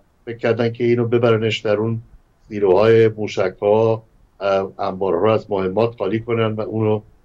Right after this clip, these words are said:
اونجا نگرش دارن از ترسش که ممکن نیست، چون، چون ممکن قبل از اینکه اسرائیل، اه،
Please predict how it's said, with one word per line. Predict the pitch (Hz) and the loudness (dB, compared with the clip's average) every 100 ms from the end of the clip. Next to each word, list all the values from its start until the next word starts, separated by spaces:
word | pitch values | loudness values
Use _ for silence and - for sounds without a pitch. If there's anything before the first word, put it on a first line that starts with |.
| _ | _
اونجا | 104 95 127 | -8 0 2
نگرش | 139 131 117 | 4 2 0
دارن | 113 110 107 | -2 -2 0
از | 104 - | 0 0
ترسش | 104 92 110 98 95 - _ - - _ _ 127 | -2 -2 -4 -6 -6 -14 _ -20 -20 _ _ 0
که | 117 113 110 113 - | 4 6 4 0 -8
ممکن | 113 107 135 | -12 -8 -6
نیست، | 131 139 123 | -2 -4 -4
چون، | 135 123 | -6 -4
چون | 113 131 | -2 -2
ممکن | 117 131 | -2 -2
قبل | 131 135 135 | 2 2 2
از | 123 | -2
اینکه | 131 131 139 | -2 -4 0
اسرائیل، | 117 - 113 110 107 110 | 0 0 0 2 0 2
اه، | 107 | 2